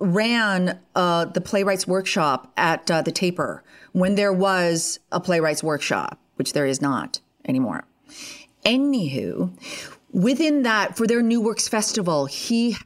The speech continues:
he chose Diana Sun's play Fishes. And then I met Che at some party. I don't know how I got there.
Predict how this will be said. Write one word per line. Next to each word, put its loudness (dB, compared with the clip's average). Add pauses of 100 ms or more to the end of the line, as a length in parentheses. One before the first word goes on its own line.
he -2
chose -2
Diana 0
Sun's -2
play -2
Fishes. -4 (380)
And 2
then 0 (120)
I 2
met 0
Che 0
at -2
some -2
party. -2
I 0
don't 0
know 0
how 0
I 0
got -2
there. -4